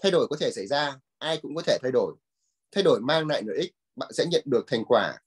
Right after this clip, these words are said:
khi bạn thay đổi. Thay đổi có thể không phải là lúc nào cũng dễ dàng, nhưng chúng ta luôn thể, có thể làm được. Như nhà tâm lý học và người sống sót qua lại tàn sát người Do Thái Viktor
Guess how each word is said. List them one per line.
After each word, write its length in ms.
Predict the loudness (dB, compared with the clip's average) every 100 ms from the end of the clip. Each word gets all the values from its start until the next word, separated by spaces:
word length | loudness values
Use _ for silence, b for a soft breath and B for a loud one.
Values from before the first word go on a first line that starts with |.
| 2
khi 80 |
bạn 220 | 4 2 2
thay 80 | 2
đổi. 260 | 4 2 0 _ b b _
Thay 120 | 2 6
đổi 200 | 6 4
có 100 | 0
thể 120 | 0 0
không 140 | -4 -2
phải 160 | 0 0
là 60 |
lúc 160 | -2 2
nào 240 | 4 2 0
cũng 120 | -4
dễ 120 | -2
dàng, 320 | 2 2 0 -6 _
nhưng 200 | -4 -4
chúng 160 | -4 0
ta 200 | 2 4
luôn 240 | 4 2
thể, 180 | 0 -4 -8 _ _ _ -4
có 120 | 2
thể 120 | 4
làm 220 | 4 2
được. 240 | 0 -2 -4 _ _ b b _ _ _
Như 320 | 2 6 6 4 4
nhà 120 | 4
tâm 220 | 6 4
lý 280 | 6 4 2 _ _ -6
học 160 | -6 0
và 460 | 0 2 0 -6 -12 _ _ -4
người 220 | 2 2
sống 240 | 2 -2
sót 160 | -2 -8 -2
qua 160 | 4 4
lại 180 | 4 0 _ _
tàn 160 | 0 0
sát 280 | -2 -4 -6 _ -6
người 220 | 2 4
Do 180 | 6 4
Thái 340 | 4 0 -2 -6 _ _ _
Viktor 880 | -8 -6 -6 _ _ 6 8 8 6